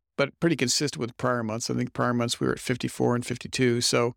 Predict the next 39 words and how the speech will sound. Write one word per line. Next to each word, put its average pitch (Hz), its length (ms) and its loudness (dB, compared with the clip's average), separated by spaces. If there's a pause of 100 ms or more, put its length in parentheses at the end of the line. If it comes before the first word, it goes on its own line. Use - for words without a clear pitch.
(120)
there - 80 -8
has 254 160 0
been 311 160 0
a 180 60 4
little 208 260 6
bit 247 160 4
of 196 80 4
a 185 60 2
shift, - 400 0
though. 196 200 4
I 190 60 4
mean, 170 300 2
if 151 200 -2
you 160 60 4
go 175 160 2
back 175 240 4
to 160 100 -2
the 131 120 2
fall, 160 520 2
we 151 120 2
had 170 120 0
kind 202 160 2
of 214 80 2
a 139 60 2
drop-off 135 640 2
on 123 120 0
people 139 280 -2
focused 131 480 -2
on 123 160 2
that 117 160 0
non-farm 127 480 0
investor 123 440 0
demand 131 460 2
and - 180 0
more 127 200 2
people 135 240 -2
thinking 127 240 0
about 113 200 2
inflation. 135 640 2